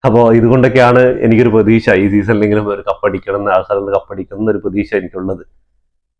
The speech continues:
അപ്പൊ നമുക്ക് എന്തായാലും കാത്തിരുന്ന് കാണാം ആഴ്സണലിന്റെ ആ കപ്പിന് വേണ്ടിയിട്ട്. ഓക്കെ, അപ്പൊ ഇന്നത്തെ കളിയിൽ അങ്ങനെ സെക്കൻഡ് ഹാഫ് തുടങ്ങി. സെക്കൻഡ് ഹാഫിൽ ഇന്നലെ, ഏഹ്, പ്രസ് കോൺഫറൻസിൽ നമ്മുടെ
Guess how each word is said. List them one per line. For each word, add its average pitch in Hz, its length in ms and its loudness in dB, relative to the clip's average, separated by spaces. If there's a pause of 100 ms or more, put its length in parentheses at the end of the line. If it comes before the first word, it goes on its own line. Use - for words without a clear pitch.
(640)
അപ്പൊ 113 140 0
നമുക്ക് 123 180 2
എന്തായാലും 131 260 2
കാത്തിരുന്ന് 135 400 2
കാണാം 123 260 2
ആഴ്സണലിന്റെ 110 380 2
ആ 107 120 0
കപ്പിന് 110 300 -2
വേണ്ടിയിട്ട്. 101 360 -6 (280)
ഓക്കെ, 113 180 -2 (540)
അപ്പൊ 120 140 4 (380)
ഇന്നത്തെ 131 260 2
കളിയിൽ 139 280 4 (200)
അങ്ങനെ 123 200 4 (100)
സെക്കൻഡ് 127 380 -2
ഹാഫ് 147 260 2
തുടങ്ങി. 151 240 2
സെക്കൻഡ് 143 300 0
ഹാഫിൽ 151 280 2 (400)
ഇന്നലെ, 135 300 4 (520)
ഏഹ്, 110 320 4 (120)
പ്രസ് 127 260 -2
കോൺഫറൻസിൽ 139 500 2 (520)
നമ്മുടെ 104 220 2